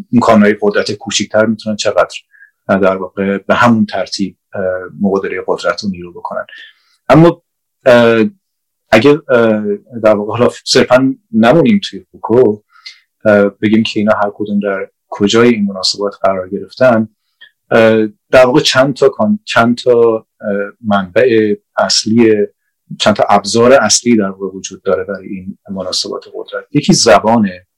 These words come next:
که یکی از چیزهای خیلی نهادی-، نهادین و خیلی، اه، اس-، مبنایی تر از همین چیزهای دیگه است. یکی مسئلهٔ،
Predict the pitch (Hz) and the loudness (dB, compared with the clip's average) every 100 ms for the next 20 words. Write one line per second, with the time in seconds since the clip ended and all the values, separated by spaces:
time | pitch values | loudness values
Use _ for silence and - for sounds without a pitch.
0 | _ - 110 104 _ 101 101 101 - 95 | _ -2 -2 -2 _ -12 -2 -2 -2 -6
1 | 98 101 107 101 92 90 90 92 - 113 | -6 -6 -2 0 0 -4 -8 -12 -16 -10
2 | 95 90 92 95 98 95 _ - - _ | -8 -8 -8 -6 -8 -10 _ -20 -20 _
3 | _ - 95 95 92 95 - 104 92 95 | _ -4 -4 -2 -8 -10 -6 -4 -4 -8
4 | - 151 107 - 113 104 98 98 92 95 | -14 -8 -6 -6 -6 -6 0 0 -2 -6
5 | 95 90 - 110 101 90 - - - 95 | -8 -10 -8 -4 -2 -2 -4 -6 -14 -10
6 | 95 92 95 - - - 95 92 - 107 | -10 -12 -18 -20 -16 -8 -8 -8 -4 -4
7 | - - - - - _ - 135 165 131 | -2 -6 -8 -20 -20 _ -4 0 2 2
8 | - 123 113 123 127 127 | 2 0 -2 0 0 -2